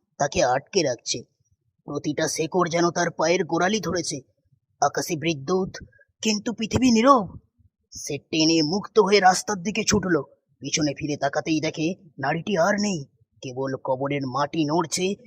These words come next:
যেন কিছু বেরোতে চাইছে। এরপর থেকে ফারহান আর কখনো ওই পথে যায়নি। গ্রামের মানুষ বলে ওই কবরের আত্মা আজও নীরবে ঘোরে। বিদ্যুৎ চমকায়, কিন্তু শব্দ হয় না,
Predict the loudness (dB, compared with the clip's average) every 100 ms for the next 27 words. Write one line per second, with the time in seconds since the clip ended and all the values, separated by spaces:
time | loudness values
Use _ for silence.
0 | -20 -4 0 0 2 0 0 2 4 4
1 | 4 2 2 0 -4 -6 _ _ _ _
2 | _ _ _ _ _ _ _ _ _ _
3 | _ -6 -4 -2 -2 -2 -2 -4 -4 -6
4 | -8 _ _ -2 0 2 2 0 0 2
5 | 4 4 0 -2 _ -20 -10 -6 -6 -6
6 | -8 -6 -6 -8 -12 -20 _ _ _ -6
7 | 6 8 10 10 10 8 4 6 6 2
8 | -4 _ _ -12 -4 -4 -2 -4 -2 0
9 | 0 -2 -4 -2 -2 _ _ 2 4 4
10 | 0 0 0 0 -2 -4 -8 -8 -16 _
11 | _ _ _ _ _ _ -4 0 6 6
12 | 6 6 6 4 2 0 -8 _ -10 -10
13 | -8 -10 -8 -8 -8 -10 -8 -10